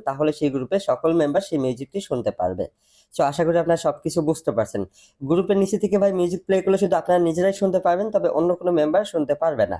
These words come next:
আর যখন কিনা আপনার আইডিটা ভয়েস রুমে তুলে তারপর হচ্ছে মিউজিকটি প্লে করবেন,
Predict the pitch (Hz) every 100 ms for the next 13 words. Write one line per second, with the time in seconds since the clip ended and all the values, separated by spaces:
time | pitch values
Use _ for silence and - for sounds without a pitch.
0 | - _ _ 123 127 151 190 185 202 190
1 | 185 175 131 151 165 190 151 147 147 -
2 | 175 170 156 185 180 147 160 160 - 143
3 | 143 156 - 170 160 170 170 143